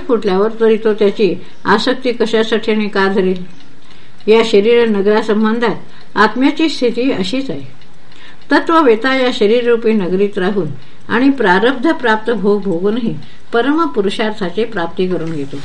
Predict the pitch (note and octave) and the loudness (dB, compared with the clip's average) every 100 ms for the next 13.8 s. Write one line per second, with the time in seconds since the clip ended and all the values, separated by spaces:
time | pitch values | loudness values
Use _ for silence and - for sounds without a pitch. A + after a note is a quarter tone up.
0 | - - - - - - - G3 A3 A3+ | -8 -8 -10 -10 -10 -8 0 2 4 2
1 | A#3 G3 G3 - G#3 G#3 G#3 - G#3 A3 | 2 0 -2 -2 -2 -2 -4 0 2 2
2 | C#4 C#4 A3 G3+ F#3 - E3 D3 D3 - | 0 0 0 0 -2 -4 -4 -6 -6 -8
3 | - - - A#3+ B3+ E4 E4 D4+ G3+ F#3 | -8 -6 0 2 2 2 2 0 0 -2
4 | F#3+ A#3+ A#3+ A#3+ D#3+ F#3 A#3 - E3 D3 | -2 -2 -2 -2 -2 -2 -2 -4 -4 -4
5 | C#3 B2+ B2+ - - - - - - - | -6 -8 -8 -8 -10 -10 -10 -10 -10 -8
6 | - A3+ C4 C#4 E4+ E4+ - A3 G#3+ D4+ | -2 0 4 4 4 0 0 0 2 0
7 | C#4 G3+ - B3 C#4 F#3+ D#3 - - - | 0 -4 0 2 2 0 -2 -6 -6 0
8 | A3 G#3+ C4+ C#4+ C4+ A#3+ A3 G#3+ G#3 G3 | 0 2 0 0 0 0 0 0 0 -2
9 | F#3 A#3 C4+ - - - - C4+ A#3 D#3+ | 0 -2 -4 -6 -8 -8 -6 0 0 0
10 | - - - - - A#3+ C4+ D#4 F#3 - | -6 -8 -8 -8 0 2 2 2 0 -4
11 | - G3+ A3+ B3 C#4 D4+ D#4+ A3 F#3+ A#3 | -6 0 2 2 2 0 0 -2 0 0
12 | B3 A#3+ G#3 G#3 A#3 B3 - - - G#3 | 0 0 0 0 0 -2 -4 -8 -6 -2
13 | A3 C4 D#4+ C#4+ G#3+ F#3 F3 | 2 2 2 2 2 0 -2